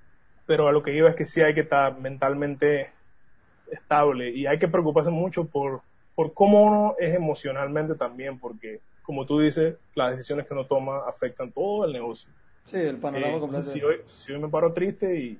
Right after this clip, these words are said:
Speaker 1: y ya, ya no quiero, ya no quiero,
Speaker 2: No quiero,
Speaker 1: pues.
Speaker 2: no quiero hacer nada. Hoy no quiero
Speaker 1: Ah,
Speaker 2: hacer nada. Pero, eh,
Speaker 1: entonces, sufre.
Speaker 2: un, una cosa, eh, ya casi para terminar, porque íbamos a hacer treinta minutos, son cuarenta y nueve,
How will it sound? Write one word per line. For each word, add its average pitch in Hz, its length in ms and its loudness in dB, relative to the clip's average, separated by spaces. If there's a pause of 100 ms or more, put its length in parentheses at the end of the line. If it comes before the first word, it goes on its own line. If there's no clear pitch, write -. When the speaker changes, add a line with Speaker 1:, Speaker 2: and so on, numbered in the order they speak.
(120)
Speaker 1:
y 120 180 -20
ya, 123 100 -18 (160)
ya 151 160 -10
no 147 60 -8
quiero, 151 280 -4 (200)
ya 139 140 -8
no 147 120 -10
quiero, 165 240 2
Speaker 2:
No 151 40 0
quiero, 156 200 -2
Speaker 1:
pues. - 140 -20 (120)
Speaker 2:
no 151 140 -10
quiero 156 140 -2
hacer - 200 0
nada. 151 200 -4 (460)
Hoy 170 120 -2
no - 80 -6
quiero 131 120 0
Speaker 1:
Ah, 127 40 -2
Speaker 2:
hacer 156 140 -2
nada. 147 200 -8 (240)
Pero, 196 400 4
eh, 180 120 2 (100)
Speaker 1:
entonces, - 180 -6 (440)
sufre. 185 420 -8
Speaker 2:
un, - 200 -14 (240)
una 185 220 -2
cosa, 185 540 0
eh, 143 640 -2 (260)
ya 165 220 -2
casi 170 240 -2
para 160 100 -2
terminar, 143 300 -4
porque 135 320 -8
íbamos 160 260 -2
a - 20 -6
hacer 139 140 -12
treinta 156 220 -4
minutos, 143 220 -10
son 151 100 -10
cuarenta 143 360 -8
y - 60 -10
nueve, - 220 -12